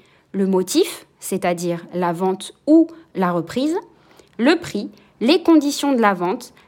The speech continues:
la description précise du logement et de ses éventuelles annexes, mais aussi et surtout, il devra reprendre les cinq premiers alinéas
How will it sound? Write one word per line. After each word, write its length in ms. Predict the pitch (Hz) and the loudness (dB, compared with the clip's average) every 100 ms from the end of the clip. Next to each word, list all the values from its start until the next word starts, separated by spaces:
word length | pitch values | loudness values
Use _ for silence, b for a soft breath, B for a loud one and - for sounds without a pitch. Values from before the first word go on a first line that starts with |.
| - | -4
la 200 | 226 349 | 2 2
description 600 | 302 330 - 294 - 269 | 2 -2 0 -2 2 0
précise 600 | 240 - 392 - 339 302 | -2 0 2 4 4 4
du 160 | 233 240 | 2 2
logement 480 | 226 208 220 214 208 - | 2 2 2 0 -2 -2
et 120 | 226 | -2
de 100 | 202 | 0
ses 280 | 202 220 202 | -2 -2 0
éventuelles 560 | 240 240 233 214 190 185 | 0 0 -2 -2 -2 0
annexes, 440 | 175 175 170 - - | 0 -2 -4 -12 -2
mais 260 | 214 214 - | 0 2 2
aussi 480 | 359 - 294 285 - | 2 0 -2 -4 0
et 160 | 285 330 | 0 2
surtout, 480 | 294 247 - 233 240 b b b - | 0 -4 -4 -8 -8 b b b -4
il 160 | 269 | 0
devra 340 | 269 269 269 302 | 2 2 2 2
reprendre 520 | 254 208 233 226 247 - | 2 -2 0 0 0 -2
les 180 | 202 214 | 0 0
cinq 360 | - 339 330 | 2 4 4
premiers 420 | 330 277 269 254 | 2 0 2 2
alinéas 520 | 254 262 254 233 208 | 2 2 2 2 0